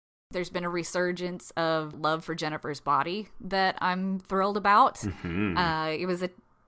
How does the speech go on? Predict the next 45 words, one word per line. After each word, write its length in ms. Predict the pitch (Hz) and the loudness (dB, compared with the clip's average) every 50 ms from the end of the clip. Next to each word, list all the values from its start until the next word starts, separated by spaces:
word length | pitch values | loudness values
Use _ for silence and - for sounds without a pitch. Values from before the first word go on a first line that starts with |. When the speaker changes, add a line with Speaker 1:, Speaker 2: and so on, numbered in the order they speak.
| - - | -10 -6
Speaker 1:
I 40 | 214 | -4
guess, 220 | 339 381 - - - - | -4 -4 -4 -6 -6 -4
a 80 | - - | -4 0
decade 340 | 180 - 190 - - 226 170 | 2 2 2 2 2 2 0
ago 300 | 170 170 165 165 160 160 | 2 2 2 2 2 2
that 120 | 160 151 | 0 -4
the 60 | - | -4
movie 220 | 165 180 185 170 170 | -4 -4 -4 -6 -6
came 240 | - - 165 165 165 | -8 -8 -6 -2 0
out, 260 | 165 180 202 175 170 | 2 2 2 0 -2
didn't 220 | 170 165 156 156 | -6 -6 -6 -6
do 240 | 147 160 170 208 190 | -8 -8 -8 -8 -8
so 180 | - - 151 156 | -6 -4 -2 2
well, 280 | 151 143 147 151 165 | 2 4 4 2 2
but 340 | 185 170 160 151 151 135 - | 0 0 0 0 0 0 2
that 240 | 160 165 170 170 165 | 4 6 6 6 4
was 340 | 156 160 160 160 151 156 147 | 2 -2 -2 -2 -4 -8 -8
directed 460 | - 143 139 147 156 - 190 196 185 | -4 -2 -2 -2 -2 -2 -4 -2 0
by 200 | 190 196 196 202 | 2 2 4 2
a 80 | 208 | 0
female, 540 | 202 - 226 220 220 208 208 202 202 202 185 | -2 -2 -4 -4 -2 0 2 4 4 4 2
written 360 | 165 160 170 185 - 208 208 | 0 0 0 0 0 -2 2
by 180 | 202 208 208 202 | 4 4 4 4
a 100 | 202 208 | 2 0
female, 640 | 214 - - 214 208 202 202 196 190 185 185 185 180 | -4 -4 -4 -4 -2 0 0 2 2 2 2 0 -2
stars 540 | - - - - 165 160 165 180 196 190 - | -2 -4 -2 0 2 2 2 2 -2 -4 -8
females, 640 | - 220 214 202 202 202 202 202 202 202 202 190 - - - - - - - - - - - - | -8 -6 -4 -2 0 2 2 2 0 -2 -4 -8 -12 -18 -20 -20 -20 -20 -20 -20 -20 -20 -12 -6
and 220 | - 175 170 175 | -4 -4 -4 -2
has 240 | 185 175 - 190 180 | -2 0 0 0 0
a 40 | 180 | 2
lot 300 | 180 180 180 180 - - | 4 6 6 6 6 2
to 120 | - - | -4 -12
say 420 | - - - 156 156 156 170 185 196 | -8 -4 -2 0 0 0 0 -2 -2
about 640 | - - 165 156 160 160 151 156 147 151 151 - - - | -2 -4 -4 -2 0 0 2 2 2 0 -2 -4 -8 -16
what 280 | - 156 165 180 175 185 | -10 -2 0 0 0 0
it 140 | - - - - | -2 -10 -8 -8
is 180 | 175 175 - | -8 -8 -4
like 400 | 165 151 143 165 220 - - - - - - - | -2 -2 -2 -2 -2 -6 -10 -14 -14 -14 -10 -8
to 120 | - 247 | -6 -4
be 140 | 220 269 277 | -2 -2 -2
female 600 | - - 277 285 262 285 285 302 339 370 294 - - | -2 -2 -2 -2 0 2 4 4 4 4 2 -2 -6
in 100 | - 220 | -4 -2
the 80 | 226 220 | -2 -2
teen 320 | 214 - 254 247 247 240 | -2 -2 -2 0 0 0
years. 540 | 240 240 247 240 247 196 208 - - - - | 0 0 0 0 0 -2 -2 -4 -6 -8 -10